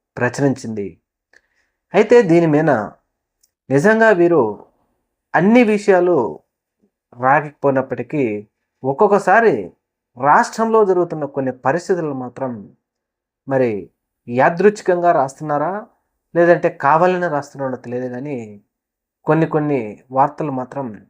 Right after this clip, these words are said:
రాష్ట్రంలో నిజంగానే జరుగుతున్న వార్తలను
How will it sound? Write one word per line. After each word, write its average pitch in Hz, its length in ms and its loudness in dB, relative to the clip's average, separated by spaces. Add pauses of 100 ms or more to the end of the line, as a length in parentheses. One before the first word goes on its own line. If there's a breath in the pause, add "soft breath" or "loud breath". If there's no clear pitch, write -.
(580)
రాష్ట్రంలో 131 800 -4 (760)
నిజంగానే 175 540 2
జరుగుతున్న 135 420 -4
వార్తలను 123 600 -6